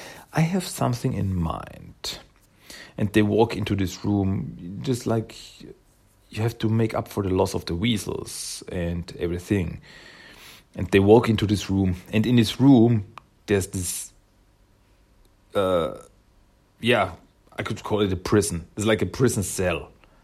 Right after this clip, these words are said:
like iron bars. And Karai smiles. Old Hop doesn't look that happy. And she says, "I want these for my new initiates."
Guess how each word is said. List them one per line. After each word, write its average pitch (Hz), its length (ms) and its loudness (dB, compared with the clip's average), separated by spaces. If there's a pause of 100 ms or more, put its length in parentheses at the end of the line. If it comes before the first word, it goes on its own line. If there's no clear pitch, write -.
(220)
like 92 260 -6 (1160)
iron 107 320 6
bars. 90 640 2 (800)
And 101 300 2 (680)
Karai 101 300 6
smiles. 90 840 -2 (460)
Old 131 220 6
Hop 123 180 4
doesn't 95 260 -2
look 95 220 -4
that 85 200 0
happy. 90 440 -8 (260)
And 117 120 -10
she - 100 -4
says, 104 340 0 (1300)
"I 185 140 2
want 170 260 2 (180)
these 104 320 0
for - 200 -2
my 85 120 -2
new 90 240 0
initiates." - 760 -6